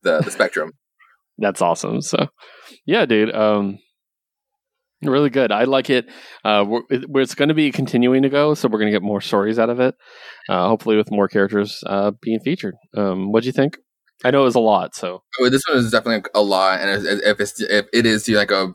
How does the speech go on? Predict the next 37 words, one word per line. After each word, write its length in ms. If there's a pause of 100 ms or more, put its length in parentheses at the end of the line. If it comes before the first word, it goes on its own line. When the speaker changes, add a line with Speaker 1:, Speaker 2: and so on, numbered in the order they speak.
Speaker 1:
a 120
reboot, 480
resetting, 720
reestablishment 1000
of 140
the 80
D 160
C 340
universe, 540
so 80
I'm 100
definitely 280
gonna 160
be, 160
like, 100
probably, 220
like, 120
two 160
steps 220
behind 560 (440)
on, 220
like, 260
a 80
lot 140
of 80
characters, 480
a 80
lot 140
of 80
events, 360
or 60
a 40
lot 100
of 80
dialogue 420
for 80
sure, 380